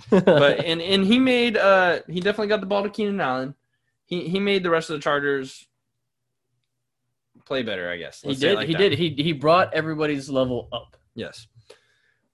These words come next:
Speaker 2: Dawson Knox, tight end for the Buffalo Bills, is entered concussion protocol.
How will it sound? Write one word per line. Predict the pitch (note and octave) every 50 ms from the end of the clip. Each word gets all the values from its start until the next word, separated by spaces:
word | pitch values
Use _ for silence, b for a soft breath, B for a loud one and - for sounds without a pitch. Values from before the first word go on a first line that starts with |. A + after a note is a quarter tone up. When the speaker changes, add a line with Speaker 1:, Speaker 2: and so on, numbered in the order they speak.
| _ _ _ _ _ _ _ -
Speaker 2:
Dawson | D#3+ F3 G#3 G3+ - G#3 G3 F#3+ F3
Knox, | E3+ D#3 C#3 - - - - - - - - - - - - _ _
tight | - C#3 D3 E3+ E3+
end | E3 E3 E3+ E3 -
for | - D#3+ D3+ D3
the | D3 C#3+
Buffalo | C#3+ C#3 C#3 - D3+ C#3
Bills, | C3+ C3+ A2 F#2 C2+ - - - - - - - _ _
is | A2+ A2+ G#2 - - - _ _
entered | A2+ B2+ B2 - C#3 B2 A#2 A#2+ - _ -
concussion | - B2+ A2+ - - B2 A2 - A2
protocol. | G2+ - A2 G2 F2 - F#2+ E2 - - - _